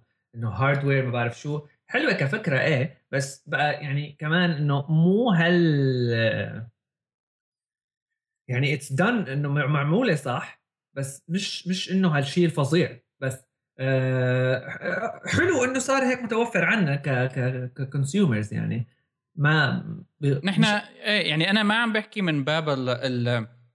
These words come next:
Speaker 1: مش
Speaker 2: قديش
Speaker 1: الانوفيشن ال-، ال-، الفظيع، بس، آه،
Speaker 2: مم.
Speaker 1: يعني،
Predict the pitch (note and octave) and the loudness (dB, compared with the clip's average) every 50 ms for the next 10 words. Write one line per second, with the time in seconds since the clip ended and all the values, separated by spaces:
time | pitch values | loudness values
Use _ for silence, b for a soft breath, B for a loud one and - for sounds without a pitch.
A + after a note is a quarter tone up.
0 | _ _ _ _ F3 F3 F#3+ F3+ C#3+ E3 D#3+ D3 D3 E3+ E3 D#3+ - D#3 C#3+ C#3 | _ _ _ _ 2 2 2 4 4 4 2 4 4 2 2 2 0 0 0 2
1 | C3+ C3 A#2+ - B2+ C3 B2+ B2+ C#3 C3 - D3 C#3 C3+ D#3+ C#3 - - b b | 2 0 0 -2 -6 -8 -6 -4 -6 -6 -4 -2 0 2 2 0 0 -4 b b
2 | b b b E3 E3 D#3+ - - - - D#3 D3+ - G3 E3 D#3+ D3 C#3+ D3+ D3+ | b b b -4 -4 -4 -4 -8 -10 -8 -6 -6 -4 -2 0 0 2 2 2 2
3 | D3 C#3 C3+ C3+ - | 2 2 0 -2 -4